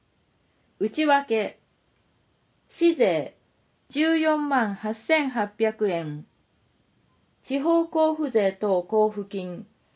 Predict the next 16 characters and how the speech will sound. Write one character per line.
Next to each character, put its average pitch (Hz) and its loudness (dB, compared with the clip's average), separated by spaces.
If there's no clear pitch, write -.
九 320 0
万 294 0
七 233 0
千 311 -4
三 294 -4
百 202 -4
九 277 -4
十 202 -4
三 196 -6
円。 160 -10
国 339 0
庫、 - -4
県 269 -2
支 - -14
出 220 -8
金、 196 -8